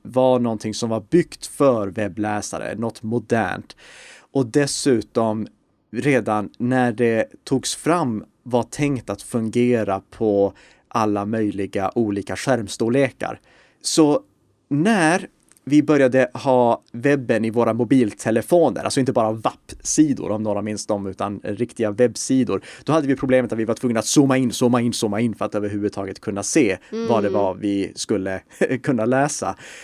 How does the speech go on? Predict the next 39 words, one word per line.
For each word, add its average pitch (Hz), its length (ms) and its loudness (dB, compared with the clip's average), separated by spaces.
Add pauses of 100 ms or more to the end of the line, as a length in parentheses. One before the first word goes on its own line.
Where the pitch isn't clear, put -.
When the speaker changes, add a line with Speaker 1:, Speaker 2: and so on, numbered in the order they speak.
(240)
Speaker 1:
eftersom, 113 560 0
eh, 104 200 2
vi 101 200 0
inte 113 200 -2
hade 120 360 0
den 131 120 0
här 117 140 -2
responsiva 101 960 -2
Speaker 2:
Just 220 200 -2
det. - 60 2
Speaker 1:
designen. 101 400 -4 (180)
Eventuellt 131 580 2
så 107 260 0 (240)
fanns 113 280 -2
det 107 300 0
mobilanpassade 117 1080 0
versioner 104 460 -2
av 98 60 -2
Speaker 2:
Mm. 98 120 -2
Speaker 1:
webbsidorna 95 540 -4
som 101 140 -8
vi 101 80 -8
kunde 104 220 -4
gå 110 100 -2
in 107 140 -4
på, 95 160 -4
men 104 160 -4
det 120 140 2
var 110 140 0
ju, 104 220 0
eh, - 220 -8 (220)
jättetråkigt, 101 760 -4
för - 60 -12
det 113 80 0
var 110 100 2
ofta 98 320 -2
väldigt 98 420 -4
avskalade 110 760 0
webbsidor. - 600 -6